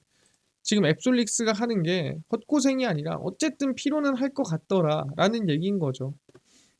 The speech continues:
유리기판은 반도체 기판에 기존 플라스틱과 같은 유기 소재 대신에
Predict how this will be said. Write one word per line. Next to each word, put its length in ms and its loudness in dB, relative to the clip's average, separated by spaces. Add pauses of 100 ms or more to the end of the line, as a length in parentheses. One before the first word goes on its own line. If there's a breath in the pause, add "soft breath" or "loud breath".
(140)
유리기판은 800 2 (280)
반도체 680 2
기판에 680 0 (1080)
기존 400 2
플라스틱과 800 -2
같은 560 -2
유기 320 0
소재 300 -2
대신에 460 -2